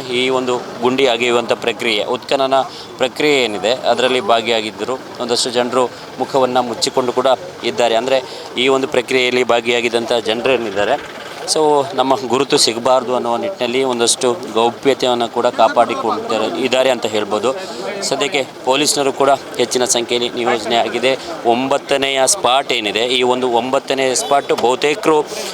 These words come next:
ಆ, ಅಂದ್ಕೊಂಡಿದ್ರು. ಯಾಕಂತ ಹೇಳಿದ್ರೆ ಈ ಒಂಬತ್ತನೇ ಸ್ಪಾಟಿನಲ್ಲಿ ಸಾಕ್ಷ್ಯ ಏನಿದೆ ಸಿಕ್ಕೇ ಸಿಗುತ್ತೆ ಅನ್ನುವಂಥ,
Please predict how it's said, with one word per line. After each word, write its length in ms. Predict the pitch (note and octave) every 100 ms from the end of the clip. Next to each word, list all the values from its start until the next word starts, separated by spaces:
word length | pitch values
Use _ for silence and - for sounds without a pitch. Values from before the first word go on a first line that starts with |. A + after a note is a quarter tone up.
| -
ಆ, 360 | D3 C3+ B2+ C3+
ಅಂದ್ಕೊಂಡಿದ್ರು. 520 | C#3+ D3+ C#3+ B2 A#2
ಯಾಕಂತ 220 | A#2+ C3+
ಹೇಳಿದ್ರೆ 300 | B2+ B2+ C#3+
ಈ 40 | C3
ಒಂಬತ್ತನೇ 580 | A#2+ C3 C#3+ D3 C#3+
ಸ್ಪಾಟಿನಲ್ಲಿ 680 | C3 - B2+ C3 B2+ B2+ D3 C#3+ G#3 A#3 A3 -
ಸಾಕ್ಷ್ಯ 480 | - B2+ C3+ - D#3+
ಏನಿದೆ 400 | C#3 B2 A#2+ C3+
ಸಿಕ್ಕೇ 420 | - C#3+ - F3
ಸಿಗುತ್ತೆ 460 | - D3 D#3+ D#3+ D3
ಅನ್ನುವಂಥ, 460 | C#3 C#3 C3+ B2